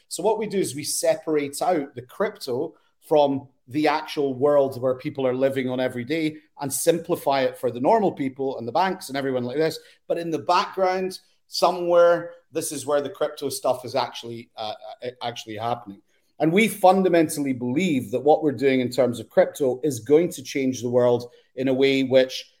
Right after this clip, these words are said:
is more important than any other crypto project anyone's ever heard of,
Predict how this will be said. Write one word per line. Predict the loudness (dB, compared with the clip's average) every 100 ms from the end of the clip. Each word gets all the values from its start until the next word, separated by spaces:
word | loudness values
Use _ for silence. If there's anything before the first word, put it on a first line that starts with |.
| _
is | -4 -4 -2
more | 4 10 10
important | 10 6 4 6 6 2 0
than | 0 -2 -2 -2
any | 2 2 2 0
other | 0 2 2
crypto | 2 0 0 -2
project | 2 2 4 0 0
anyone's | -2 -2 -2
ever | 0 0 0
heard | 0 -2
of, | -6